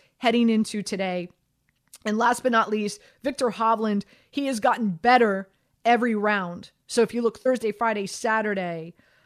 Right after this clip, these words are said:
um, Saturday, he's, uh, third in strokes gained tee to green and, uh, and,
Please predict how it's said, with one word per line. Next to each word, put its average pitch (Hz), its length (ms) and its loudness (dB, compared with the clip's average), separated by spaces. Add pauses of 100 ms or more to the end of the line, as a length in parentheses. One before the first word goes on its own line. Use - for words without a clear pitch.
(140)
um, 185 680 -2
Saturday, 247 580 2
he's, 208 840 -8
uh, 180 120 -4
third 277 400 4
in 233 120 0
strokes 233 360 -2
gained 220 340 -4 (240)
tee 240 160 -4
to 214 80 -4
green 190 460 -4 (400)
and, 202 500 -4 (140)
uh, 185 360 -4
and, 202 140 -6